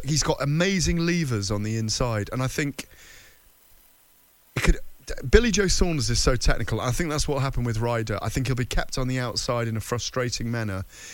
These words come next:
and I think he will do the same against Billy Joe Saunders, and it could be a bit of a standoff as a fight with not big periods of action, um, and a very close fight, but one I think that, that,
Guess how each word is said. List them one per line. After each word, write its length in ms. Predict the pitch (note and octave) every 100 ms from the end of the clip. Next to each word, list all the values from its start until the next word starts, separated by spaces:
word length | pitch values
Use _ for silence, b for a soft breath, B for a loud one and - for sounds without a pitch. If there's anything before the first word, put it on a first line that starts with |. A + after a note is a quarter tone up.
| B
and 100 | A#2+
I 80 | C3
think 640 | B2 - F#3 D#3+ B2+ - - b b b _ _
he 140 | B2+
will 120 | C3+
do 180 | G#2+ D3
the 100 | C3+
same 260 | - C#3 B2+
against 320 | B2 A#2+ -
Billy 180 | B2+ B2
Joe 180 | B2 A2+
Saunders, 400 | - B2+ A#2 G#2+
and 80 |
it 60 | A#2+
could 100 | C#3
be 80 | B2+
a 40 |
bit 120 | A#2+ E3
of 60 |
a 60 | C3+
standoff 840 | - - D3+ D3 D3+ A#2+ F#2+ - B B B
as 120 | A2
a 40 |
fight 380 | G#2+ - C#3 A2
with 160 | A2+ G#2+
not 420 | C3 D#3 - - B B B _ _
big 260 | D#3+ C3 -
periods 480 | C#3+ B2+ B2+ A2+
of 80 | A#2
action, 580 | C3 - - A2 F#2 F2+ B B B -
um, 360 | A#2+ A#2+ A#2
and 140 | - C3
a 20 |
very 240 | B2 D3+
close 380 | C3+ - E3+ D#3+
fight, 320 | - A2+ G#2
but 80 | -
one 220 | B2 C3
I 80 | B2+
think 260 | A#2 B2 G2+
that, 380 | G#2 - C3 A#2+
that, 220 | A#2+